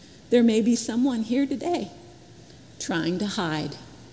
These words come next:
and you may successfully hide from family and friends, but you will never successfully hide from the God who made you, the God who loves you, and the God who sent his Son to die on a cross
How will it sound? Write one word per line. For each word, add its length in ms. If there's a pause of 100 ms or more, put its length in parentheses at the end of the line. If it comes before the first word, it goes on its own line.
(560)
and 120
you 100
may 200
successfully 880
hide 460
from 260
family 580
and 140
friends, 500 (640)
but 140
you 180
will 220
never 340
successfully 800
hide 380
from 220
the 60
God 320
who 120
made 320
you, 180 (760)
the 80
God 260
who 120
loves 360
you, 200 (480)
and 120
the 60
God 280
who 120
sent 380
his 260
Son 560
to 100
die 320
on 80
a 40
cross 600